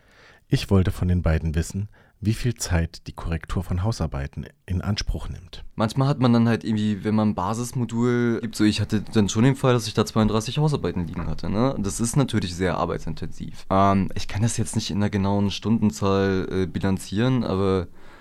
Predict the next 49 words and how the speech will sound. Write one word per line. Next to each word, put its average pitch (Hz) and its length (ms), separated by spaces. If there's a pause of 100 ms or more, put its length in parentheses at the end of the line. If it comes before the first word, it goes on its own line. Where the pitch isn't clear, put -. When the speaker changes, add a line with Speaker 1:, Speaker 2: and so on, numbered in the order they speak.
(160)
Speaker 2:
sagen 92 240
wir 101 60
mal, 104 160
für 107 180
die 101 160
Korrektur 107 640
von 110 160
einer 95 100
Hausarbeit 110 540
gehen 104 220
vielleicht, 98 600 (640)
wenn 92 160
du 92 140
das - 500 (480)
einigermaßen 101 640
minutiös 107 600
machst 117 360
und 95 140
dann 98 80
noch 98 100
so - 140
ein 95 40
bisschen 95 200
recherchierst, 95 640
sind - 80
das 85 100
bestimmt - 320
zwei 78 220
bis 76 160
drei - 160
Stunden, 95 320
die 107 100
dafür 90 240
draufgehen. 87 500 (500)
Und 98 160
dann 95 420
rechne 92 320
das 95 160
mal 95 100
mal 90 140
zweiunddreißig, 90 800
also 85 160
da 90 80
kommt 92 220
schon - 140
eine 95 120
ordentliche 85 320
Stundenanzahl 85 640
drauf. - 340